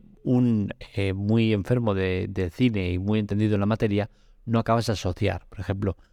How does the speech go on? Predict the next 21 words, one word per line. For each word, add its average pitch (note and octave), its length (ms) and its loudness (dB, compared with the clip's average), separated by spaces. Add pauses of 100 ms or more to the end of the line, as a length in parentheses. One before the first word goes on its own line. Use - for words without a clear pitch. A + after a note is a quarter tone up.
Antonio G#2 360 0
de G2 60 2
la F#2 140 0
Torre, B2 360 2 (120)
sí - 120 -6
que C3+ 80 0
es - 140 -6
un A2+ 100 0
nombre G#2+ 220 2
de G2+ 60 0
los F2+ 100 -4
más F#2+ 140 -2
conocidos, A#2 520 0
pero G#2 140 -6
bueno, G#2 200 -10 (280)
Eduard G#2 260 0
Fernández, A2+ 520 0 (280)
Javier F#2 280 -2
Gutiérrez, G#2+ 520 2 (580)
Roberto F#2+ 420 0
Álamo A2+ 360 2